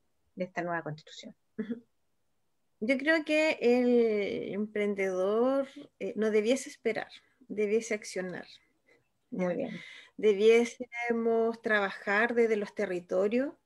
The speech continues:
Speaker 2: Eh, como decía Joaquín, somos nosotros los que tenemos que levantar la voz, eh, comenza-, eh, comenzar, eh, trabajar en esto mismo, conversatorio, eh, si se llegan a hacer cabildos, ¿cierto? Reuniones que se, que,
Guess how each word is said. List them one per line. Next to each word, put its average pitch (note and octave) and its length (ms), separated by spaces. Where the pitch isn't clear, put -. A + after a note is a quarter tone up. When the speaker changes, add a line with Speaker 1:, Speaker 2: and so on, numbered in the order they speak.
Speaker 2:
Eh, F#3+ 400
como G3 160
decía G3 300
Joaquín, G3 520
somos G#3 280
nosotros A3+ 540
los B3 120
que A#3 120
tenemos G#3 340
que - 120
levantar G3 460
la F#3+ 180
voz, F#3+ 300
eh, F#3 220
comenza-, F#3+ 640
eh, F#3+ 320
comenzar, G3 640
eh, F#3 380
trabajar G3 580
en G3+ 100
esto G3 200
mismo, A3 520
conversatorio, G#3 1160
eh, F3+ 440
si - 160
se G#3 140
llegan G3 300
a F#3+ 60
hacer F#3 280
cabildos, A3 680
¿cierto? A3+ 480
Reuniones G#3 600
que A3+ 80
se, - 200
que, G#3 360